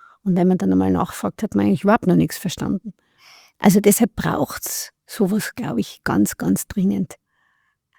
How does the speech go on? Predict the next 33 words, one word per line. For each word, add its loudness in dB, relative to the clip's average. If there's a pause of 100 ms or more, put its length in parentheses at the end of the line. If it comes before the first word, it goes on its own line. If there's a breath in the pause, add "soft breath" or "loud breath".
(180)
Äh, -10
einerseits 0
zur 4
Unterhaltung, 2
aber -2
auch -6
zur -4
Bildungsförderung. 0 (1700 soft breath)
Und 4
da 2
bin 4
ich, 2 (1040)
stehe 0
ich 0
voll 4
und 4
ganz -2
dahinter 2
und, -4
und -4
werde -6
das -4
auch -8
in -2
den -4
nächsten -4
Jahren 0
weiter -6 (180)
forcieren. 4 (380 soft breath)
Natürlich 0
nicht 4
ich -8
geme-, -2